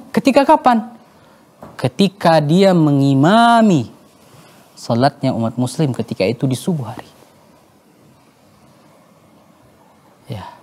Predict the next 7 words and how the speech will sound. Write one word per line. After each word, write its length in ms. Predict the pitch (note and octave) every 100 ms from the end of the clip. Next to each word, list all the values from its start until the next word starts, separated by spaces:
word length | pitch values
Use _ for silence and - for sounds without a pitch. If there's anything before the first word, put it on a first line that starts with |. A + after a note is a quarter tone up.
| _ _
apakah 320 | - B2+ B2
cukup 320 | C3+ D#3+ D#3+ D3+
di 60 |
situ? 240 | D#3 F3 C4 - _ _ _ _ _ _
Tidak. 400 | - C#3+ A2 A#2 - - _ _ _ _ _ _ _ _ _ _ _ _ _ _ _ _ _ _ -
Allah 400 | B2+ A#2+ A#2+ A2+
jadikan 880 | A2+ A2 D3 C#3+ - E3+ F#3+ G3+